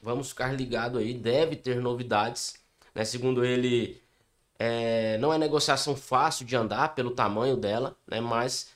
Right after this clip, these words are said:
são jogadores que vêm conversando aí justamente pra, pra dar uma,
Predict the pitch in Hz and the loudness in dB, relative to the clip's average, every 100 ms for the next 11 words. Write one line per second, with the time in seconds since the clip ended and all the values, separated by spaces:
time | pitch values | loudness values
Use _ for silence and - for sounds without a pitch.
0 | _ - 127 131 127 127 127 - 135 110 | _ -2 2 4 4 2 0 -4 -4 0
1 | 131 131 147 135 123 - 127 131 135 117 | 0 0 -2 0 0 0 0 2 2 0
2 | 123 - - - - 101 - 123 110 113 | -4 -10 -20 -20 -12 -8 -2 0 0 -2
3 | - - 120 120 117 110 117 110 101 110 | -4 0 2 4 4 0 -2 -4 -4 -2
4 | 120 120 110 101 | 0 2 2 0